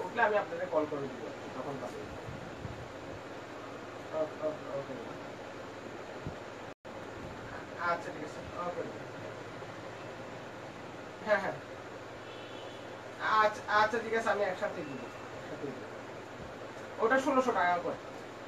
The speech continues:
আচ্ছা দাদা। আচ্ছা,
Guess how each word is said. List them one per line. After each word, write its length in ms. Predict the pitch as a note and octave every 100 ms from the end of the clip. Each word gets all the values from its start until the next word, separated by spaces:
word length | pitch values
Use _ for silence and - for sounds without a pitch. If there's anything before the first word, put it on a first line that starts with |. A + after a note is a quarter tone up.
| - - - - - - - - - - - - - - - - - - - -
আচ্ছা 260 | D#3 D#3 D3
দাদা। 220 | C3 - - - - - - - - - - - - - - - - - - -
আচ্ছা, 220 | D#3 D3